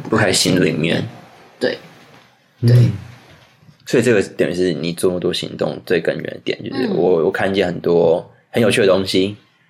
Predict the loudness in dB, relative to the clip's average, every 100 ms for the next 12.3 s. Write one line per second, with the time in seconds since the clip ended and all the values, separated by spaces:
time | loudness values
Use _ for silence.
0 | _ -8 -2 0 2 0 0 -4 -6 -6
1 | 0 0 0 -2 0 -2 -2 -4 -4 -4
2 | -4 -6 -20 _ _ -12 -10 -10 -12 -14
3 | -6 -4 -2 -4 -8 -10 -12 -20 _ _
4 | _ _ 0 2 2 4 2 4 2 2
5 | 2 2 4 4 4 4 2 2 -2 -4
6 | -2 -2 -2 -4 -2 -2 -2 -4 -4 -4
7 | -4 -4 -6 -10 -18 -2 0 4 4 2
8 | -2 -4 -6 -6 -4 -4 -2 -2 2 2
9 | 0 -2 0 2 0 -4 -10 -10 -6 -4
10 | -4 -6 -8 -6 -6 -4 -2 -2 -2 -4
11 | -8 -8 -10 -12 -16 -20 -20 -8 -4 -4
12 | -6 -6 -8